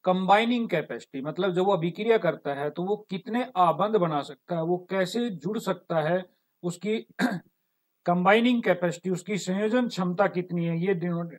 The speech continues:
<clears throat> बताता है हमें वैलेंसी के बारे में। और किसी भी परमाणु की वैलेंसी निर्भर करती है उसके बाह्यतम कक्ष में इलेक्ट्रॉनों की संख्या के ऊपर।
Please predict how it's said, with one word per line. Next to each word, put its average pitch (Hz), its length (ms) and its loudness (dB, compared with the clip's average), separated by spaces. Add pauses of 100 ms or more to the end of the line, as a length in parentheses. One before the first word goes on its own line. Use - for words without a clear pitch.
(140)
<clears throat> 165 460 -2
बताता 170 400 0
है 160 80 0
हमें 220 320 -2 (260)
वैलेंसी 185 540 4
के 160 140 -4
बारे 107 360 -12
में। 113 60 -20 (880)
और 170 260 0
किसी 196 260 0
भी 247 100 0
परमाणु 175 440 4
की 185 180 -4
वैलेंसी 180 580 0
निर्भर 170 420 2
करती 170 400 -2
है 165 160 2
उसके 180 360 -4
बाह्यतम 160 560 -2
कक्ष 151 360 -6
में 202 280 -4 (360)
इलेक्ट्रॉनों 185 640 0
की 240 360 -4 (200)
संख्या 185 560 0
के - 180 -10
ऊपर। - 420 -18